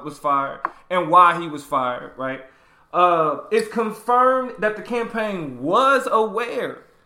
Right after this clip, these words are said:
of the hacked emails from Guccifer two point oh and WikiLeaks,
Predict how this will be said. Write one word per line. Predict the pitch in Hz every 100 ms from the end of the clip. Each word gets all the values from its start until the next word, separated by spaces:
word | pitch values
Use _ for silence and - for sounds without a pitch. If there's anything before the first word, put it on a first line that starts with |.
| _ _ -
of | 175 165
the | 170
hacked | 165 175 226 240 - - 233
emails | 254 226 202 185 175 175 - _ _
from | - 180 139
Guccifer | 175 208 208 190 190
two | 208
point | 196 190 185
oh | 175 175
and | 180 185
WikiLeaks, | 214 269 220 202 170 - - -